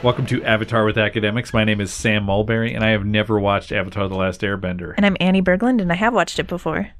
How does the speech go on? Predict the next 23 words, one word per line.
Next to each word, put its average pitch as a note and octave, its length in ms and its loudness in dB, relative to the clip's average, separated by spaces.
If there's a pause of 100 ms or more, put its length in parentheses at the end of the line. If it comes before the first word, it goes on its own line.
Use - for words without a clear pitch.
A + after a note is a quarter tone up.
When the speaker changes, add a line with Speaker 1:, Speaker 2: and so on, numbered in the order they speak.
Speaker 1:
Annie, E3 320 4
we E3 280 4
have F#3+ 160 4
made C3 260 2
it. A#2+ 380 0
We F#3 160 4
are G#3 100 6
so F3+ 240 2
deep A2+ 540 -4
into A2+ 480 0
epi-, A2 280 -2
or A#2 140 6
into A#2+ 220 2
season A2 380 0
three G#2 360 2
at, - 140 0
or A2 60 -4 (520)
season A2+ 360 2
two G#2 360 2
at G#2 140 0
this G#2 180 0
point. A#2 380 0 (420)
Um, B2 600 2